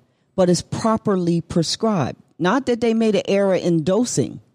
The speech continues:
People are taking the medicine in the right way that they supposed to take it. Over time, your body is so toxic that your spirit can't live in it anymore.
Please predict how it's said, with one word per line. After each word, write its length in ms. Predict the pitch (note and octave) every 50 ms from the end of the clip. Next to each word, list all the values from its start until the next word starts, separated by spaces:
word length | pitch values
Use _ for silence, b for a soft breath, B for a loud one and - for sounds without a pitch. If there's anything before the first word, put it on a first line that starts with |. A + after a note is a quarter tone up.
| _ _ _ _ _ _ _
People 260 | - A#3 A3+ A3 G#3+ G#3
are 60 | G#3
taking 380 | - - A3+ G#3 - A3+ G3
the 60 | F#3 E3+
medicine 540 | F3 F#3 F#3+ F#3 G3 F#3+ - G3+ F#3+ F#3+ F#3
in 200 | - - F3 F3+
the 100 | F3 E3+
right 300 | E3 E3 F3 F#3+ G3+ -
way 240 | - F#3+ F3+ F3 F3+
that 140 | F3 E3 C#3+
they 120 | E3+ E3+
supposed 380 | F3+ - F#3+ F#3 F#3+ F#3 F#3 F3+
to 60 | F#3
take 300 | F#3 - A#3+ A3+ A3+ -
it. 100 | D#3 B B B B B B
Over 300 | - - F#3 F3+ F3+ F3+
time, 640 | - - - - A3+ G#3+ A3+ A3 G#3 F#3 E3 E3 E3
your 160 | E3 E3 D#3
body 480 | C#3 - E3+ F3 F3+ F3 F3 E3+ E3 G#2
is 160 | C#3 D#3+ C#3+
so 520 | - - - - - - G3+ G#3 A3 A3 G#3 -
toxic 800 | - - - - - C#4+ C#4 - - - - D3 A2+ - - - B B B B B B B _
that 200 | D#3+ D#3 B2 F#2
your 140 | - D#3
spirit 520 | D3+ - - - - F3+ F3+ E3+ D3+ A#2+ -
can't 260 | - F3 D#3 C3+ C3+
live 240 | D3 D3+ D#3+ D#3 D3
in 100 | C#3 C3+
it 120 | B2+ A#2+
anymore. 580 | B2 A2+ A2 G2+ G2 G2 G2 F#2+ C#2+ G#1 -